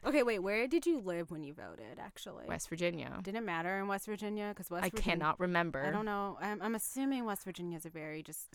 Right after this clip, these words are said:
Speaker 2: I
Speaker 1: straight up
Speaker 2: feel like
Speaker 1: historically Republican state. I
Speaker 2: there
Speaker 1: don't know.
Speaker 2: was
Speaker 1: They
Speaker 2: a
Speaker 1: give me Georgia
Speaker 2: chance,
Speaker 1: vibes. <laughs>
Speaker 2: there was a chance that it could have been a swing state, 'cause there was a moment there I, it was. I can't remember
Speaker 1: Okay.
Speaker 2: when.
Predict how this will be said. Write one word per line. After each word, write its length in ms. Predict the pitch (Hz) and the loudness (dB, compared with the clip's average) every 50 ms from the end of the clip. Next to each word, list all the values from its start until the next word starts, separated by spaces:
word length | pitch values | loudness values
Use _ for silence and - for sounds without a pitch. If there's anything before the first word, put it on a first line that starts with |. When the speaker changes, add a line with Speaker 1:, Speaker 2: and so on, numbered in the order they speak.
| - | 8
Speaker 2:
I 100 | 233 240 254 | 8 10 10
Speaker 1:
straight 120 | - - - | 10 6 4
up 40 | 233 | 4
Speaker 2:
feel 240 | 247 262 269 302 330 | 6 6 8 8 8
like 200 | 339 330 330 330 | 10 10 8 8
Speaker 1:
historically 500 | 311 - 202 196 175 175 180 - 196 190 | 6 4 2 0 0 -2 -2 -4 -4 -4
Republican 640 | 175 175 175 - 202 190 180 175 190 - 202 190 185 | -2 -4 -2 -2 -2 -2 -2 -4 -4 -4 -4 -4 -4
state. 340 | - - 196 196 190 196 151 | -4 -2 -2 0 0 4 8
I 40 | |
Speaker 2:
there 160 | - 247 262 277 | 10 12 12 12
Speaker 1:
don't 60 | 302 | 10
know. 60 | 330 | 8
Speaker 2:
was 60 | 349 - | 6 4
Speaker 1:
They 60 | 349 | 4
Speaker 2:
a 20 | - | 4
Speaker 1:
give 160 | 262 269 262 | 4 4 6
me 180 | 254 254 254 | 6 6 8
Georgia 400 | 254 262 285 320 - - 220 214 202 | 8 8 8 8 6 6 4 2 4
Speaker 2:
chance, 40 | 214 | 4
Speaker 1:
vibes. 560 | 226 226 226 226 233 233 233 226 - - - | 4 4 4 4 4 2 0 -2 -2 0 8
<laughs> 20 | |
Speaker 2:
there 200 | - 285 269 285 | 12 12 12 12
was 220 | 302 330 349 330 392 | 12 12 10 10 8
a 80 | 392 | 4
chance 640 | 330 - - - 277 233 220 220 226 247 277 294 - | 4 4 4 6 8 8 8 8 8 6 4 2 6
that 200 | - 254 233 220 | 8 10 10 10
it 140 | 190 196 - | 10 6 2
could 220 | - - 208 180 180 | 2 0 2 4 4
have 140 | 180 196 | 4 4
been 160 | 208 214 220 240 | 4 2 2 2
a 100 | 247 254 | 2 2
swing 300 | - - 269 269 277 277 | 2 0 2 2 0 0
state, 460 | - - - 294 294 294 302 285 - - - - - | 0 2 2 4 4 4 2 2 -2 -6 -10 2 6
'cause 100 | - 240 | 10 12
there 140 | 233 285 320 | 12 12 12
was 140 | 359 403 370 | 12 10 8
a 60 | 415 | 8
moment 360 | 294 262 226 226 220 202 202 | 8 10 10 8 8 6 6
there 200 | 196 185 175 170 | 8 8 8 8
I, 60 | 170 170 - - | 8 6 4 6
it 180 | 185 185 175 170 | 8 8 8 10
was. 240 | 180 165 147 - - | 8 8 8 8 4
I 60 | 180 | 4
can't 200 | 220 233 226 202 | 6 6 6 8
remember 280 | - 190 185 165 156 | 6 6 6 6 6
Speaker 1:
Okay. 80 | 170 170 | 6 8
Speaker 2:
when. 360 | 185 180 160 131 - - 196 | 8 6 6 6 2 -4 -8